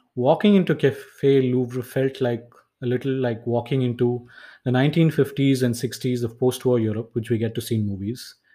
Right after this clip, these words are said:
and period pieces. And the architecture was all intact and enhanced, uh, to the best of the ability. So I sat there and ordered a chocolate cake and some coffee. Bad choices. But, uh,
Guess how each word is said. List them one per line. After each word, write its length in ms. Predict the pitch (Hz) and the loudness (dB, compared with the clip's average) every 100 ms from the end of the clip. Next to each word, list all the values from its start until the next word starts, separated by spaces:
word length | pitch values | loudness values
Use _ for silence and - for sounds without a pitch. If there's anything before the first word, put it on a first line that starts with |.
| - | -6
and 160 | 113 113 | -4 -2
period 320 | 110 104 104 | -2 -4 -6
pieces. 480 | 98 - 151 - _ _ _ _ _ _ _ _ - | -10 -8 -12 -14 _ _ _ _ _ _ _ _ -2
And 460 | 143 196 220 202 156 | 2 4 6 4 6
the 140 | 175 | 6
architecture 520 | 143 143 185 185 - | 6 4 2 2 4
was 140 | 160 131 | 4 4
all 240 | 131 156 135 | 2 0 -4
intact 500 | 131 151 151 151 175 | -4 0 -2 -4 -6
and 180 | 131 | -4
enhanced, 760 | 135 135 165 147 143 143 - - - - | -2 -2 -2 -2 -2 -4 -10 -16 -20 -6
uh, 320 | 123 123 120 | -2 -2 -2
to 100 | 123 | -4
the 80 | 117 | -2
best 240 | 120 - | -2 -4
of 60 | 117 | -4
the 100 | 110 | -4
ability. 400 | 98 95 - 92 _ _ _ _ - 370 - - - _ _ | -6 -12 -14 -20 _ _ _ _ -18 -18 -18 -20 -20 _ _
So 120 | 147 | 2
I 120 | 165 | 2
sat 340 | 190 175 175 160 | 4 2 2 2
there 380 | 151 202 - - | 2 0 -6 -6
and 140 | 135 | -2
ordered 300 | 131 131 143 | 0 2 2
a 60 | 123 | 0
chocolate 420 | 135 127 143 - | -2 -4 -4 -4
cake 280 | 127 131 - 196 | -4 -4 -8 -6
and 160 | 139 | -6
some 200 | - 135 | -4 -6
coffee. 420 | 117 113 - 156 _ _ _ _ _ _ _ | -6 -10 -10 -12 _ _ _ _ _ _ _
Bad 280 | 110 123 127 | -8 -6 -6
choices. 640 | - 107 104 127 - - _ _ _ _ _ - _ | -8 -8 -6 -8 -8 -16 _ _ _ _ _ -20 _
But, 340 | 156 165 165 233 | 4 4 2 0
uh, 360 | 160 151 160 | 4 4 2